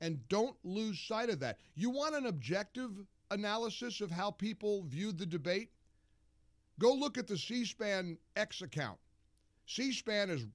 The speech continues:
pretty much right down the middle. They have no liberal or conservative ideology, as best as I can tell. They're like, they're like public access. They,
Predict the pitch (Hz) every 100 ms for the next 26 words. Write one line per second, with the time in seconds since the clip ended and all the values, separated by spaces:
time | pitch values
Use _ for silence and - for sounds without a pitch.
0 | - 254 311 220 160 202 151 185 156 135
1 | 185 135 - _ _ _ - 180 247 208
2 | 240 196 170 202 170 190 185 170 208 185
3 | 165 185 208 165 156 151 135 - _ _
4 | 156 165 156 165 156 117 92 - _ _
5 | _ - 147 110 180 - 143 160 156 147
6 | 127 143 113 180 214 127 - 208 202 196
7 | - 208 185 190 190 - 120 85 - -
8 | _ - _ _ _ 190